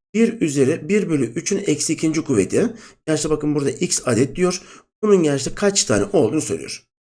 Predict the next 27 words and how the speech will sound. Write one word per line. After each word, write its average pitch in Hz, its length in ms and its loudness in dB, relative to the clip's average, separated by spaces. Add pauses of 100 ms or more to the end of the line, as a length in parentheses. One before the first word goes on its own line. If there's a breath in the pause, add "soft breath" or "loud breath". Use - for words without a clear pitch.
(560)
Şimdi 190 120 -4
öncelikle 220 600 4
ne 175 180 4
kadar 202 240 2
su 185 180 -6
kullanıldı 139 360 4
gençler 117 440 0
bunu 160 180 2
bulalım. 113 500 0 (340 loud breath)
Üç 180 240 -4
bin 220 60 2
iki 220 200 0
yüzün 104 500 0 (380 loud breath)
yüzde 151 260 6
on 208 260 2
beşi 196 180 4
oranında 175 320 0
su - 180 -8
kullanıldıysa 151 840 2 (380 loud breath)
üç - 200 -6
bin 202 60 2
iki 208 200 0
yüzü 185 180 0
yüzde 151 340 -2
on 190 240 2
beşe 190 240 2
çarpıyorum. 127 760 0